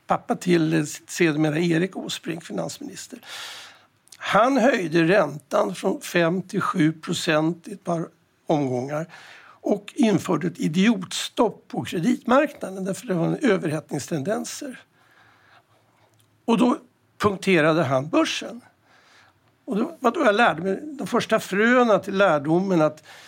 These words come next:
vad är det som styr marknaden och kurserna? Det är inte i första hand kanske hur det går för företagen nu,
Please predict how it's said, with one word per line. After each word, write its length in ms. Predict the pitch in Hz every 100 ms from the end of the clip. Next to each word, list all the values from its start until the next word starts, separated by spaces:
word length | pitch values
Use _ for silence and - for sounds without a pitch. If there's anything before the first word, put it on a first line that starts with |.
| -
vad 160 | - 196
är 40 |
det 60 | 196
som 220 | - 220
styr 500 | - - 196 262 294
marknaden 640 | 240 226 156 - 170 160
och 100 | 180
kurserna? 540 | - 190 - - - 214 - - - _
Det 80 | -
är 20 |
inte 220 | 220 247 151
i 20 |
första 440 | - 208 - -
hand 360 | 165 190 202 196
kanske 400 | 156 143 - 165
hur 260 | 151 180
det 60 | 196
går 160 | 160 151
för 140 | -
företagen 920 | - 196 147 139 156 135 135 135 - _
nu, 220 | - 208